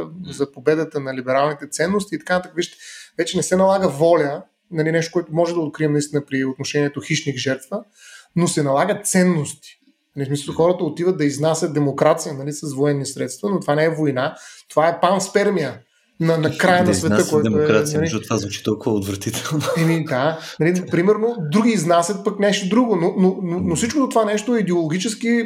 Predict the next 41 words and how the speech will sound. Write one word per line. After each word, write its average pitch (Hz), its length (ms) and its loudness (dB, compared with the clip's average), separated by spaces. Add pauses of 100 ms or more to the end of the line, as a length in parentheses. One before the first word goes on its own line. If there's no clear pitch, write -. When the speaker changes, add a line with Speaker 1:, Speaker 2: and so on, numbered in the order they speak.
(260)
Speaker 2:
опаковано 190 760 2
в 185 160 -6
нещо, 180 240 -4
което 185 320 -2
продава, 160 560 2
нали, 131 140 -10
в - 60 -12
смисъл, 165 360 -4 (480)
а, 151 300 0
на 156 100 2
хората 180 460 2 (460)
за 156 160 -6
това, 170 180 2
че 185 120 -6
войната 156 440 0
има 175 180 -2
смисъл, 165 340 -4
има 175 180 -2
ценност. 180 320 -2
Това, 202 180 0 (520)
а, 165 260 0 (640)
като 180 160 0
идеологията 180 440 2
на 226 120 2
войната 180 340 0
може 220 180 2
да 220 60 -2
бъде 220 160 2
груба, 196 360 4 (180)
но 180 80 -2
може 190 200 -2
да 202 40 -10
бъде 214 180 2
и 226 60 0
романтична. 196 560 0 (600)
В - 40 -14
смисъл, 165 220 0
има 190 140 2
хора, 202 320 4
които, 180 380 0 (200)
а, 170 80 -6